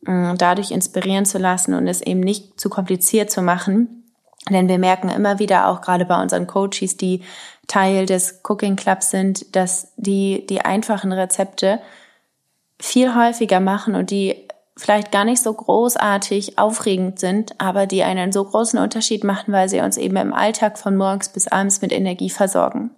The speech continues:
Das heißt, gönn dir wirklich diese Art von Lebensenergie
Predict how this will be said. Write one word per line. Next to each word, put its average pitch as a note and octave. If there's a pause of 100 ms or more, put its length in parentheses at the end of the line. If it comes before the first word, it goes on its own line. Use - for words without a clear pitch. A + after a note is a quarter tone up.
(540)
Das A3
heißt, G#3
gönn A3
dir B3
wirklich A3+ (360)
diese G3+
Art F#3+
von F#3+
Lebensenergie F#3+